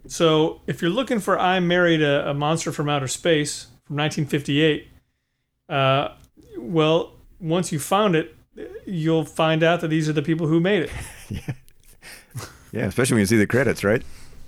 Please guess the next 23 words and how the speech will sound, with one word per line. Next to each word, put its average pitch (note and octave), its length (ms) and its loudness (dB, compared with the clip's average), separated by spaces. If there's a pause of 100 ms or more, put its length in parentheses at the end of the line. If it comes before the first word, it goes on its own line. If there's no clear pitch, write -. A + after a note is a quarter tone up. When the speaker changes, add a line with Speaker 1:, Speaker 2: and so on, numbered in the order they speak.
Speaker 1:
Oh, E3+ 320 4
man, E3 380 2
those E3+ 180 2
credits G3+ 320 2
are D#3 40 -2
gonna C#3 200 2
just B2+ 180 -2
lay D3 260 4
it D3+ 80 2
out E3 220 2
for C3+ 200 0
you. A#2 120 -6 (540)
Speaker 2:
<laughs> - 560 -20
Speaker 1:
All E3+ 160 2
the F3+ 80 2
cards F#3+ 360 4
are F#3+ 60 4
on F3+ 120 4
the D#3+ 40 2
table E3+ 400 2
tonight, D#3+ 480 2
Sean, F3 420 2
and D#3 360 0